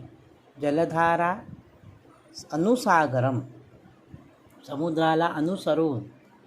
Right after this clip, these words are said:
जलधरा, जलधरा, ज्यांनी जल धरून ठेवलेलं आहे असे. कोण? तर मेघ म्हणजे ढग, पावसाळी मेघ. जलधराः मंदं मंदं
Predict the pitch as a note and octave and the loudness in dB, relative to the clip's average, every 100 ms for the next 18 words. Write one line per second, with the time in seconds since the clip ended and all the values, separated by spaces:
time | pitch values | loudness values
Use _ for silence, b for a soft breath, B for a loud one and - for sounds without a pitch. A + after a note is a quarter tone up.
0 | _ _ _ - C#3 D3 F#3 C#3+ D3+ D#3+ | _ _ _ -16 -4 0 0 -2 -2 0
1 | E3 - - - - - _ - _ _ | 0 -2 -18 -20 -20 -20 _ -20 _ _
2 | - C3 D#3 D3+ F#3+ F#3 C#3+ D3 E3 E3+ | -14 -4 0 2 0 -2 -2 0 0 -2
3 | - _ - - _ _ _ _ - _ | -14 _ -20 -20 _ _ _ _ -20 _
4 | - D3 D#3 E3+ C#3+ E3 G#3+ F#3 F#3+ G3+ | -12 -4 -2 -2 2 2 4 2 2 2
5 | F#3 E3+ D#3+ D#3+ D#3+ C#3+ C#3+ B2 - - | 0 2 2 2 2 0 0 -2 -4 -14
6 | - F3 F#3 G#3+ - _ - - - E3+ | -4 -2 0 -4 -16 _ -20 -20 -4 0
7 | D#3+ D#3+ F3 C#3 C#3 - C#3 C#3 C#3+ F#3 | 4 4 4 4 0 -2 -4 -2 2 4
8 | F3 B2 - - - - D3+ - F#3+ F#3+ | 2 0 -14 -20 -14 -8 -6 -2 0 0
9 | D#3+ A#2+ B2 _ _ _ _ _ _ - | 0 -2 -8 _ _ _ _ _ _ -20
10 | _ _ - D3 D3 F3+ E3+ F3+ F3+ F3+ | _ _ -6 -2 0 0 2 2 2 0
11 | A3 - - - - - _ - C#3+ C3+ | -4 -6 -12 -14 -20 -20 _ -10 -4 0
12 | C3+ C3+ F3 F3 D3 C3 B2+ F3 | 0 0 0 0 0 0 -2 -2